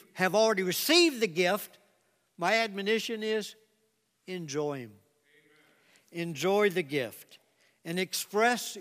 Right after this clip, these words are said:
your appreciation for that gift by loving Him, by serving Him, by honoring Him. Look at the third truth in your sermon notes.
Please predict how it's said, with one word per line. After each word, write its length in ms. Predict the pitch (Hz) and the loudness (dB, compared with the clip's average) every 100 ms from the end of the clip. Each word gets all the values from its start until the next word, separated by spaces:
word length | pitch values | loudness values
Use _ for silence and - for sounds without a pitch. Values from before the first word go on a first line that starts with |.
| 196 | -4
your 260 | 202 202 | 0 0
appreciation 960 | 190 - 202 165 - 190 240 - 175 147 | -2 -4 -4 -4 0 2 2 0 -4 -6
for 160 | 165 | -6
that 300 | 143 139 139 | -4 -6 -8
gift 380 | 127 117 104 - _ _ _ _ _ _ - | -12 -12 -12 -20 _ _ _ _ _ _ -8
by 400 | 151 156 151 151 165 | 0 2 2 -2 -6
loving 380 | 160 196 185 | -2 0 -2
Him, 340 | 156 135 110 107 _ _ _ _ | -6 -8 -12 -18 _ _ _ _
by 460 | 165 151 143 139 151 - _ | -8 -2 -2 -2 -6 -14 _
serving 500 | - - 175 156 127 | -10 -2 0 0 -4
Him, 240 | 120 117 113 | -10 -12 -10
by 220 | 123 143 | -10 -8
honoring 480 | 156 151 139 123 113 | -6 -6 -4 -8 -12
Him. 180 | 110 117 117 _ _ _ _ _ - - | -18 -20 -20 _ _ _ _ _ -20 -4
Look 200 | 208 226 | 0 2
at 120 | 220 | 0
the 300 | - 180 143 - _ - | 0 0 -2 -10 _ -6
third 560 | - 208 190 151 131 - - | 2 2 2 -2 -6 -18 -16
truth 420 | - 180 151 - - | -6 -2 -2 -6 -12
in 240 | 165 156 | -8 -6
your 300 | 151 143 135 - - _ _ - | -4 -4 -6 -12 -20 _ _ -8
sermon 400 | - 180 165 151 | -2 0 0 -2
notes. 480 | 151 156 170 - | -2 -4 -8 -14